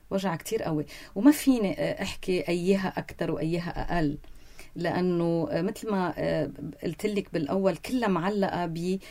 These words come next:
آه، كيف، آه، كيف شخصيته، كيف بنيته للشخص ليتعاطى مع الفقدان.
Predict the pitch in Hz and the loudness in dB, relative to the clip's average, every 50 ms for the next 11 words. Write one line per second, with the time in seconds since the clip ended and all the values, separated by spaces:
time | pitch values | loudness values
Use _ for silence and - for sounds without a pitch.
0 | - - - - - - 170 160 - - - - 254 269 285 254 175 - - - | -20 -20 -18 -10 -6 -4 -4 -4 -6 -8 -4 6 12 12 12 12 12 6 -4 -10
1 | - - - - - - - - - - - - - - - - - - - - | -14 -20 -20 -20 -20 -20 -20 -20 -20 -20 -20 -20 -20 -20 -20 -20 -20 -20 -20 -20
2 | - - - - - - - - - - - - 170 160 139 - - - - - | -20 -20 -20 -20 -20 -20 -20 -20 -20 -18 -8 -6 -4 -4 -6 -8 -6 -6 -6 -6
3 | - - 254 - - - - 180 - - 196 196 160 - - - 240 247 262 - | 0 -2 -2 0 -2 -4 -4 -4 0 0 -2 0 0 -2 0 0 0 0 0 -2
4 | - - - - 214 196 - 190 196 269 302 269 190 165 - - 147 139 - - | -2 -8 -4 -4 -4 -2 2 8 12 12 12 12 12 12 4 2 -2 -2 -2 -4
5 | - - - - - - - - 180 175 175 160 - - - 220 208 - 214 202 | -20 -20 -20 -20 -20 -20 -18 -8 -4 -2 -2 -2 -2 0 0 0 0 0 -2 -4
6 | - - 175 170 175 180 - 139 165 190 185 - - 147 143 139 139 143 - - | -2 -2 0 0 0 -2 -4 -2 0 0 0 2 2 0 2 2 2 0 0 -2
7 | 147 143 147 139 131 135 - | -4 -2 0 0 0 2 0